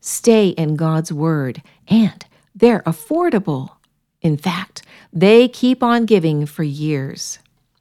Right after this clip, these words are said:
And I want to tell you again about a special free course we're offering during the month of November. It's called Prepare for Christmas Without Missing It. You can jump in to get tips and ideas to navigate busy Christmas days.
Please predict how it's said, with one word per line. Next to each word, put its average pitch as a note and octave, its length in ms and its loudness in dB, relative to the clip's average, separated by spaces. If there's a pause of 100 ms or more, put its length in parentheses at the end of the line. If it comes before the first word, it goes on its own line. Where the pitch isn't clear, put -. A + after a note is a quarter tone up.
(520)
And C4+ 140 2
I C#4 60 6
want D#4 260 4
to - 60 -14
tell C4 220 0
you A#3+ 200 4
again F3+ 600 2 (340)
about G3 680 0 (280)
a F3 80 4
special B3+ 640 0
free G3+ 360 -2
course F3 480 -2
we're F3 200 -2
offering E3+ 420 0
during D#3+ 300 -2
the G3+ 80 0
month C#3+ 260 -2
of E3 100 -4
November. A#3 560 -2 (260)
It's A#3 160 -2
called C4+ 460 0
Prepare F3+ 480 0
for D4 160 -6
Christmas A3 520 -4
Without F3+ 400 -2
Missing E3 340 -2
It. C3 220 -8 (520)
You A3+ 200 6
can D#4+ 200 2
jump C#4 300 0
in G3 380 0 (100)
to D#4 100 2
get D#4 300 2
tips - 340 -2
and F3+ 120 2
ideas F3+ 760 0
to - 100 -2
navigate G3+ 800 2
busy F#3 320 2
Christmas E3 520 -4
days. C3+ 500 -2